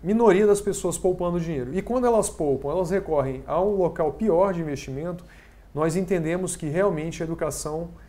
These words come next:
está deixando muito a desejar. E esse lado da educação financeira do investimento é especialmente o assunto que nós vamos tratar ao longo desses vídeos todos aqui na Semana do Bom Investidor. E um detalhe que eu acho que é muito alarmante é que o Banco Mundial fez uma pesquisa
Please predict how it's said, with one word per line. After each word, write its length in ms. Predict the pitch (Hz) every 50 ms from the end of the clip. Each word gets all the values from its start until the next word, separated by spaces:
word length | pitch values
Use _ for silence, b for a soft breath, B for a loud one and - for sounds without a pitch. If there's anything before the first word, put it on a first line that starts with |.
| B B
está 220 | 143 - - 156
deixando 360 | 151 156 143 - - 160 151 147
muito 240 | 147 170 185 190
a 40 | 180
desejar. 480 | 170 170 175 185 185 143 123 110 107 107 - - B B B B B B B B B B B
E 80 | 156 185
esse 220 | 220 214 - -
lado 300 | 202 170 170 190 196 190
da 80 | 175 175
educação 420 | 170 170 165 151 139 - 160 143
financeira 420 | 139 151 143 135 131 - 139 131
do 100 | 131 143
investimento 680 | 175 170 170 175 175 - 156 147 147 151 147 - - -
é 260 | - 147 156 165 170 170
especialmente 720 | 170 - - - 170 165 - 170 151 139 139 143 139 - 165
o 40 | 147
assunto 240 | 135 - 156 139
que 60 | - 151
nós 120 | 143 135
vamos 180 | 139 139 135 -
tratar 460 | 156 151 143 - 135 131 135 135 135
ao 100 | 131 131
longo 180 | 131 135 139 139
desses 300 | 139 131 - 147 131 127
vídeos 380 | 120 143 156 151 170 170 -
todos 300 | - 143 139 135 135 127
aqui 340 | 135 123 - - 131 131 135 B B B B B B -
na 100 | 131 127
Semana 380 | - - 139 135 131 135 143
do 160 | 135 131 131
Bom 200 | 127 123 135 127
Investidor. 480 | 127 127 135 135 - 175 139 113 107 104 - - - B B B B B B B B B B B B -
E 120 | 226 262
um 240 | 277 240 214 208 190
detalhe 500 | 190 185 180 185 180 160 160 156 156 147
que 140 | - - 151
eu 100 | 151 147
acho 260 | 147 139 143 - 139
que 380 | - - 147 139 135 135 131 - 139
é 380 | 135 131 131 131 131 131 - - - -
muito 340 | - 143 160 196 214 202 202
alarmante 720 | 170 160 147 127 120 127 143 170 185 185 170 - - 151 139
é 240 | - 139 143 147 139
que 120 | 139 156
o 20 | 143
Banco 340 | 131 151 180 214 208 -
Mundial 400 | 180 175 175 156 143 147 139 139
fez 220 | 139 - 151 143 135
uma 140 | 139 135 131
pesquisa 640 | 135 123 - - - - 185 185 143 113 110 107